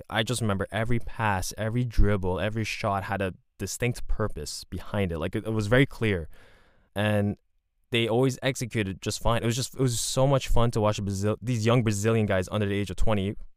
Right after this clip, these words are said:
play like men, you know? It was, it was incredible. And meanwhile, on the, on the other side of the field is, um,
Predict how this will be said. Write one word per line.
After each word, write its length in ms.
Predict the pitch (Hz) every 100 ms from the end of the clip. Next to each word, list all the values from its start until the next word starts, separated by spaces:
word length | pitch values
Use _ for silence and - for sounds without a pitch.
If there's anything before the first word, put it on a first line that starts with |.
| _
play 340 | - 101 104 107
like 320 | 104 98 - -
men, 540 | 98 101 104 92 82
you 80 | 87
know? 200 | 87 98
It 20 |
was, 140 | 101 101
it 40 |
was 80 | 120
incredible. 500 | 151 180 240 87 80 -
And 300 | 110 120 120 - - - _ - - _ _ _ -
meanwhile, 440 | 180 190 123 120 120
on 40 |
the, 180 | 131 165 127
on 120 | 143
the 100 | 143
other 100 | 160
side 120 | -
of 60 | 123
the 60 | 110
field 300 | 113 117 123
is, 260 | 113 107
um, 480 | 113 110 107 104 101